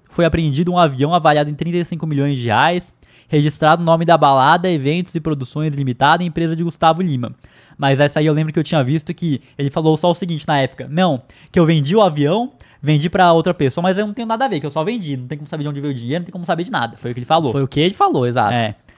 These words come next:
Speaker 1: Ele negou qualquer envolvimento com o caso. Procurada por, não sei quem que é esse aqui, a colunista aí da, do jornal,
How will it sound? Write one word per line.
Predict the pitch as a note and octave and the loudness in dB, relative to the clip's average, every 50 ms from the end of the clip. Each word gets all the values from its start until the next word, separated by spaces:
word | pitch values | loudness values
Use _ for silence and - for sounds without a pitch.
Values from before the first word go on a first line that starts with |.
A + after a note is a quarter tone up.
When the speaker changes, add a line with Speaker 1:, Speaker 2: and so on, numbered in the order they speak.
| _ _ _ _ _ | _ _ _ _ _
Speaker 1:
Ele | - D3 D3 | -2 0 0
negou | D3+ D#3 D3+ C3 C#3+ D#3+ E3+ | 2 2 4 4 4 4 4
qualquer | - E3+ D#3+ F3+ | 2 0 0 0
envolvimento | E3+ E3+ D#3+ D#3 D#3 C#3+ C#3+ D3+ D#3+ - | 0 0 2 2 2 2 0 0 -2 -4
com | - - D#3+ E3 | -6 -6 -6 -4
o | E3+ | -2
caso. | - F3 C#3+ B2 A#2+ A#2 A2+ A#2+ - - _ _ _ _ _ _ _ _ _ _ | 2 4 4 4 4 2 0 -4 -10 -16 _ _ _ _ _ _ _ _ _ _
Procurada | - C#3+ C#3 - D3+ C#3 C#3+ D3 E3 E3 - | 0 0 0 2 4 4 4 4 2 2 0
por, | - D#3+ D#3+ D3+ C3 A#2+ A#2 A2 A2+ A#2+ | 0 0 0 0 0 -2 -4 -8 -12 -14
não | B2+ B2 | -12 -10
sei | - C#3 | -10 -10
quem | B2+ - C3+ | -10 -10 -8
que | - B2+ | -8 -8
é | A#2+ | -8
esse | - B2+ | -6 -6
aqui, | - - D3 | -2 0 0
a | C#3 C3 | 0 0
colunista | - C#3 C#3 C3+ C3 C3 C3+ C3+ B2+ - C3+ | 0 -2 -2 -2 -2 -2 -2 -4 -4 -2 -2
aí | B2+ B2+ | -2 0
da, | B2 A#2+ A#2+ A#2 A#2 A2+ G#2+ G#2+ G#2 G#2+ A#2+ A2+ A2 A2 - - C3+ | 2 2 4 4 4 2 2 0 -2 -4 -6 -8 -10 -14 -14 -16 -10
do | B2 B2 B2 B2 A#2+ A#2 | -6 -2 -2 0 0 0
jornal, | A#2 A#2+ A#2+ A#2 A2+ A2+ B2 D3 E3+ F3 - | 0 0 0 0 2 2 2 2 2 0 -4